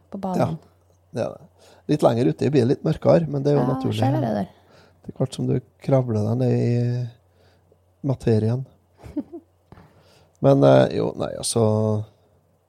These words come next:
Speaker 2: hvis jeg skal gi en karakter til spillet her, så det kan jeg faktisk bare gjøre med en gang.
Speaker 1: Mhm.
Speaker 2: For den har jeg klar her. Plokk, eh, jeg gir den ren meget. Tilfredsstillende,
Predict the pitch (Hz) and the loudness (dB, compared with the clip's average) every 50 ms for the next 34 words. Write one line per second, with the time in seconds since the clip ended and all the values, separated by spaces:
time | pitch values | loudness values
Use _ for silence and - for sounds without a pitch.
0 | _ _ _ _ _ - - - - - - - - - - _ - - - 139 | _ _ _ _ _ -20 -20 -20 -20 -20 -20 -20 -20 -20 -16 _ 0 2 6 6
1 | 127 143 - - 190 185 165 151 139 139 - 151 135 123 113 - 113 117 123 131 | 6 6 6 2 0 0 2 2 2 2 2 4 4 4 2 2 -2 0 0 -2
2 | - - 113 110 131 175 202 185 - - 143 147 156 165 175 180 180 180 180 170 | 0 0 2 2 4 4 4 2 0 0 0 2 2 2 2 0 0 -2 -2 -4
3 | 175 - - 196 151 139 147 160 135 - - 120 - - 143 135 135 131 120 127 | -6 -4 -2 -2 0 -2 -2 -2 -6 -6 -6 -6 -4 -2 0 0 0 0 0 -2
4 | 165 170 147 135 143 196 269 - _ _ _ _ 214 202 202 269 - _ _ _ | -4 -4 -4 -4 -4 -6 -8 -10 _ _ _ _ -10 -8 -8 -10 -14 _ _ _
5 | _ _ _ _ _ _ _ _ _ - 127 131 165 175 147 123 139 - - 196 | _ _ _ _ _ _ _ _ _ -10 -8 -6 -6 -6 -6 -6 -6 -6 -8 -8
6 | 180 220 - - _ _ _ _ - - _ _ _ _ _ _ _ _ _ _ | -6 -8 -10 -12 _ _ _ _ -20 -20 _ _ _ _ _ _ _ _ _ _
7 | _ _ _ _ _ - - _ - - - - - - _ - - - - - | _ _ _ _ _ -20 -20 _ -18 -18 -18 -20 -20 -20 _ -20 -20 -20 -20 -20
8 | - _ _ - _ _ _ _ _ - - - - 170 202 214 - - _ - | -20 _ _ -20 _ _ _ _ _ -20 -20 -8 2 4 4 4 4 -2 _ -20
9 | - _ _ _ _ _ _ - 147 143 143 143 143 143 143 - - - _ - | -20 _ _ _ _ _ _ 0 2 4 4 6 6 4 2 2 -2 -8 _ -20
10 | - - _ _ _ _ - 147 160 180 143 113 113 139 147 147 139 143 156 160 | -20 -20 _ _ _ _ 2 4 6 6 6 4 4 4 4 4 6 6 6 4
11 | 175 180 180 143 127 185 240 - - - - - _ _ _ _ _ _ _ - | 4 2 0 2 2 0 0 0 -4 -6 -6 -12 _ _ _ _ _ _ _ -20
12 | - - _ _ _ _ _ _ _ _ _ _ _ _ _ _ _ _ _ _ | -20 -20 _ _ _ _ _ _ _ _ _ _ _ _ _ _ _ _ _ _
13 | _ _ _ _ _ _ _ _ - _ _ _ _ _ _ _ - 196 190 - | _ _ _ _ _ _ _ _ -20 _ _ _ _ _ _ _ 4 4 4 4
14 | - 131 123 120 - - 127 113 110 110 110 110 117 123 139 156 165 165 | 0 -2 0 0 0 -2 -2 0 0 0 0 2 2 4 4 4 4 2